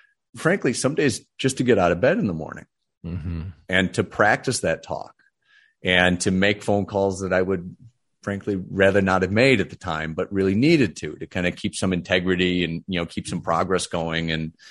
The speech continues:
Speaker 1: in what I was working on. And, you know, that became, well, first a rally cry for myself. And then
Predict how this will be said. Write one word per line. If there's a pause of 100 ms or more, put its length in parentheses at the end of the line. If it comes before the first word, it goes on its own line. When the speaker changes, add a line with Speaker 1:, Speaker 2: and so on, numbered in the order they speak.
(220)
Speaker 1:
in
what
I
was
working
on. (1080)
And, (360)
you
know,
that
became,
well,
first
a
rally
cry
for
myself.
And
then